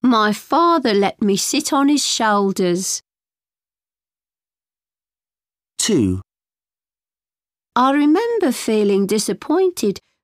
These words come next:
Speaker 1: because Princess Elizabeth didn't look like a princess.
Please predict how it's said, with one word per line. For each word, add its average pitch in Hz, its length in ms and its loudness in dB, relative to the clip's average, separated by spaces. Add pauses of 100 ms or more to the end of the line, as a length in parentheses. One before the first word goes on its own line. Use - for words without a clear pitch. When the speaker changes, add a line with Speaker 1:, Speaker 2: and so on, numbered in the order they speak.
Speaker 1:
because 240 360 -2
Princess 403 680 -2
Elizabeth 233 640 0 (200)
didn't 330 400 2
look 359 240 -2 (180)
like - 160 -4
a 254 40 0
princess. 170 960 -4